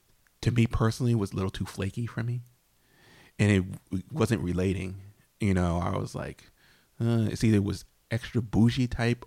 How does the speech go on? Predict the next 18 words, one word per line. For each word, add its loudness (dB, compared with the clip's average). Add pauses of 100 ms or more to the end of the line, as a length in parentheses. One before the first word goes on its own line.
(100)
or -2 (720)
just -2 (880)
extra 0
too 4
much 6
in 4
that -6
stratosphere. 0 (800)
And, 6
um, 4 (800)
I 0
ran 10
across 2
a 0
book 0
by -2
Dick -2
Gregory -4